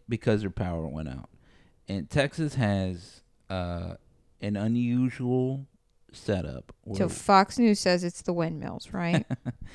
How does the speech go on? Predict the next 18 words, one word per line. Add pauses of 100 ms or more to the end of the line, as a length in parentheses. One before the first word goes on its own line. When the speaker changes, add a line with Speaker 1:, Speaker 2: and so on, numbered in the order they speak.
(240)
Speaker 1:
It
was
not
the
windmills.
The
windmills
did
Speaker 2:
Hmm.
Speaker 1:
freeze,
but
the
windmills
only
provide,
like,
five
percent,